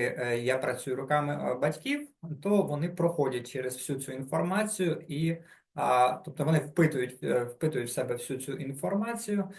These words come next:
необхідну для проведення заняття, і розуміють зразу, де вони можуть це генералізувати, тобто, е, відпрацювати ще в повсякденному житті.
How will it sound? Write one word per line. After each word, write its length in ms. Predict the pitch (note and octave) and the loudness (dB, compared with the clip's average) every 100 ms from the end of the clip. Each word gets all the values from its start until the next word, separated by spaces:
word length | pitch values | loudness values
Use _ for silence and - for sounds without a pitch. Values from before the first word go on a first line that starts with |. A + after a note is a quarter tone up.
| - - | -10 0
необхідну 580 | D#3+ E3+ E3 F3 D3+ C#3+ | 2 2 2 0 2 2
для 300 | C#3 C#3+ C#3 | 4 4 4
проведення 720 | D3 D3 C#3+ C3+ C3 C3 D3 | 0 0 0 -2 -4 -4 -2
заняття, 560 | D3 C#3 C#3 C#3 - | -2 -2 -2 -4 -4
і 360 | C3 - G#3 A3 | -4 -4 -4 0
розуміють 640 | D3 C#3 B2+ B2+ E3 E3 | 2 2 0 0 2 2
зразу, 440 | A#2+ B2 C#3 C#3+ C#3 | 0 2 2 2 -4
де 260 | B2+ D3 | -2 0
вони 200 | D#3+ C#3+ | 2 0
можуть 360 | B2 C3+ C3 B2+ | -2 -4 -4 -4
це 160 | - B2+ | -2 0
генералізувати, 1000 | B2 A#2+ B2+ B2+ B2 C3 E3 F#3 C#3 - | 0 0 0 0 -2 0 2 2 0 -2
тобто, 480 | B2+ - - A#2+ - - - _ | -4 -2 -4 -4 -6 -18 -20 _
е, 140 | B2+ B2 | 2 2
відпрацювати 840 | C#3 C3+ B2+ - B2 D3 D#3 B2+ | 2 0 -2 -2 0 2 2 -2
ще 180 | - C3+ | -2 -4
в 60 | C3 | -2
повсякденному 840 | C3+ - A#2 C#3 C#3 C3 B2+ A#2+ | -2 -2 0 4 4 2 -4 -4
житті. 400 | A#2 C3 C3 G#2+ | -4 -4 -6 -10